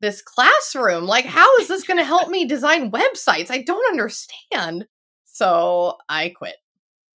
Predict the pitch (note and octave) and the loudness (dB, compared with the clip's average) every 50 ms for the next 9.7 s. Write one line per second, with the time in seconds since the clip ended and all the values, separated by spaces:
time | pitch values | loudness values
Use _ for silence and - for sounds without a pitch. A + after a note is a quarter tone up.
0 | _ _ _ _ _ _ _ - D#3 D#3 D3+ D#3+ D#3+ E3 D#3 D#3 E3 E3 E3+ - | _ _ _ _ _ _ _ -10 -6 -4 -4 -2 -2 -2 -4 -4 -4 -4 -4 -4
1 | - - D#3 D3 D3 D#3+ D#3+ - E3+ D#3+ E3 D#3+ F3 E3+ E3+ E3+ E3+ E3+ E3+ E3+ | -4 -4 -4 -4 -4 -4 -4 -4 -6 -6 -4 -4 -4 -2 -2 -2 -2 -2 -2 -2
2 | E3+ E3+ E3+ E3+ F3 D#3+ - _ _ _ _ _ _ _ _ _ _ F3 F#3+ F#3+ | -2 -2 -2 -4 -4 -6 -10 _ _ _ _ _ _ _ _ _ _ -2 -2 0
3 | - - C#4 - D#4 - - - D4+ C#4+ B3 C4 A#3+ G3 G3+ F#3+ F#3+ F#3+ F#3 F3+ | 0 -2 0 2 2 2 0 0 -2 -2 -2 -2 -2 0 0 0 2 0 -2 -4
4 | D#3+ - - - D#3 C#3+ E3 G3+ - - - - - _ _ _ _ _ F#3+ F3 | -4 -4 -4 -4 -4 -4 -8 -12 -12 -14 -16 -16 -18 _ _ _ _ _ -6 0
5 | F#3+ F#3 F3+ - D#3+ F3+ F3+ E3+ F#3 F3+ F3+ - - F3 E3 D#3 D#3 - _ _ | 4 4 4 4 2 -2 -2 -2 -2 -2 -2 -2 -4 -6 -6 -6 -8 -12 _ _
6 | _ _ _ _ _ _ _ - F#3 F3 E3+ D#3+ D#3+ - _ D#3 D#3+ D#3 D3+ D#3 | _ _ _ _ _ _ _ -10 -6 -4 -4 -4 -4 -6 _ -12 -12 -12 -12 -14
7 | - - D#3 C3+ B2 B2 B2 - - D3 B2+ C3 G#2+ F#2 G2 - - - _ - | -12 -12 -12 -12 -10 -12 -16 -12 -12 -10 -10 -10 -12 -10 -10 -10 -12 -12 _ -14
8 | E3 - - - - - - E3 D3 C3 G#2 G#2 _ - B2+ A2+ G#2+ D2 D#2+ E2 | -14 -10 -8 -8 -8 -8 -8 -10 -8 -8 -10 -12 _ -12 -12 -10 -10 -10 -10 -12
9 | - - G2 - - - E3+ F3+ F3 F3+ F3 - - | -14 -16 -18 -18 -8 -6 -6 -4 -2 -4 -4 -6 -10